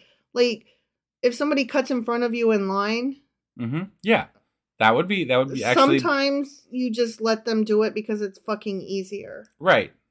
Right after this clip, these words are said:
Speaker 2: I think that's a good example, actually.
Speaker 1: Although I'm the asshole that's like, "My guy, there's a line."
Speaker 2: Right. But there's also advice that says you just keep your mouth shut, too.
Speaker 1: Right.
Speaker 2: In, in the
Speaker 1: Right.
Speaker 2: Bible that we've read recently.
Speaker 1: Right. I mean, I,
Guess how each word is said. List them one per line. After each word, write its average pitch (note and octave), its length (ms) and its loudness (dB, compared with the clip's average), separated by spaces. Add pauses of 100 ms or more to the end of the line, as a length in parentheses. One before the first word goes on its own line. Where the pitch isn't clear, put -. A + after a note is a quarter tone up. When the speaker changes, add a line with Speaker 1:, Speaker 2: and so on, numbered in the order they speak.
(120)
Speaker 2:
I B2+ 80 -8
think C#3+ 160 -4
that's A#2+ 180 -4
a A2+ 60 -8
good F#2 160 -8
example, E2 420 -12
actually. F#2+ 520 -12
Speaker 1:
Although A#3 520 2
I'm C#4+ 300 4
the B3+ 100 0
asshole A3+ 360 -2
that's A3 280 -6
like, G#3+ 320 -4 (220)
"My A3 220 -2
guy, G#3 320 2
there's F#3+ 200 -4
a G3 80 -10
line." F#3 480 -14 (100)
Speaker 2:
Right. B2+ 380 4
But C3 140 -6
there's D3 160 2
also C3+ 500 0 (100)
advice A2 460 0
that G2+ 140 -14
says G#2 360 -4
you G#2+ 80 -10
just - 160 -12
keep G#2+ 200 -12
your G#2 80 -8
mouth G#2+ 160 -2
shut, E2+ 320 -8 (100)
too. - 180 -6
Speaker 1:
Right. G#3+ 280 0
Speaker 2:
In, G#2+ 160 0
in C#3 220 0
the C3 60 -2
Speaker 1:
Right. C3 180 6
Speaker 2:
Bible F2+ 200 -6
that F#2+ 120 -10
we've A2 180 -4
read G2 260 -2
recently. G2 440 -12 (120)
Speaker 1:
Right. G3+ 360 0 (580)
I B3+ 80 -4
mean, C#4+ 260 0
I, B3 160 -4